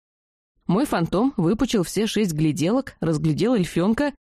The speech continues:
и тут же заорал на три голоса. «А, живой ушастый ребёнок!» Четыре головы, одна эльфийская и три рептилии уставились друг на друга.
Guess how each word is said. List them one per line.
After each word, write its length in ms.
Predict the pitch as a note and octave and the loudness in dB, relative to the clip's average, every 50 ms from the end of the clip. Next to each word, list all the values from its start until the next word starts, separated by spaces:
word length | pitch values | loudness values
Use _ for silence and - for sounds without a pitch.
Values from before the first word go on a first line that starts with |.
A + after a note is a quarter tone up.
| _ _ - | _ _ -2
и 160 | F3+ A3+ C4+ | 0 0 0
тут 200 | G#3 B3 C4+ A#3 | 2 2 2 4
же 100 | A#3+ B3 | 4 2
заорал 400 | G#3+ F3+ F3+ E3+ D#3+ E3 G3+ A#3 | 2 2 2 2 2 2 2 2
на 160 | A#3 G3+ F#3 | 2 2 2
три 120 | - G3 A3 | 0 0 0
голоса. 560 | F#3 E3+ G3 F3 C#3 B2 - - - - - - _ _ _ _ _ _ - | 2 2 2 2 2 0 -2 -4 -6 -6 -8 -12 _ _ _ _ _ _ 0
«А, 460 | F#3 G3 G#3+ A3 G#3+ G3 E3 C#3+ - _ | 2 2 2 2 2 2 0 -2 -2 _
живой 420 | F#3+ F#3+ F#3+ C4+ A3 A#3 D4 C#4+ A#3 | 0 2 2 2 2 2 2 2 0
ушастый 460 | F#3 - - - B3 - - A#3+ A#3 | 0 0 0 -2 -2 -2 -2 -2 0
ребёнок!» 640 | A#3 A#3 F3+ E3 A#3 C#4 B3 F#3 C#3 - - - _ _ _ _ _ _ _ _ _ _ _ _ _ - | 2 2 2 2 2 2 2 0 -2 -4 -6 -14 _ _ _ _ _ _ _ _ _ _ _ _ _ -4
Четыре 340 | - F#3 - - C#4 C#4+ | -4 -2 0 0 2 2
головы, 520 | A3+ F3 F3 D#3+ D#3 D3+ D3 E3+ A#3+ C4 - - - | 2 2 2 0 0 0 2 2 2 0 0 -2 -4
одна 320 | F3 F3 D#3 G#3 C4+ C#4+ | -2 0 2 2 2 2
эльфийская 720 | B3 F#3 - - - A3 B3 - - - A#3 A3 G#3 F#3 - _ | 0 0 0 0 0 0 0 0 -2 -2 0 0 0 -2 -2 _
и 140 | - C#4 C#4+ | -2 -2 -2
три 220 | - - A#3+ B3+ | 0 0 0 2
рептилии 640 | B3 G3 D#3+ - - - - G#3+ A3+ A#3 G#3+ A3+ A3 - _ _ _ _ _ _ - | 2 2 0 -2 -4 -2 0 2 2 4 2 2 0 -2 _ _ _ _ _ _ -4
уставились 640 | C#4 D4 - - - F3 F#3+ A3 A3 A3 G#3 G3+ E3+ | -4 -4 -4 -4 -4 -2 0 2 2 2 2 2 2
друг 220 | D3 D#3 D#3+ - | 2 0 0 0
на 140 | E3+ D#3+ F3 | 0 0 2
друга. 360 | F3 F3+ F#3 D#3 - - - | 2 2 2 0 0 -4 -6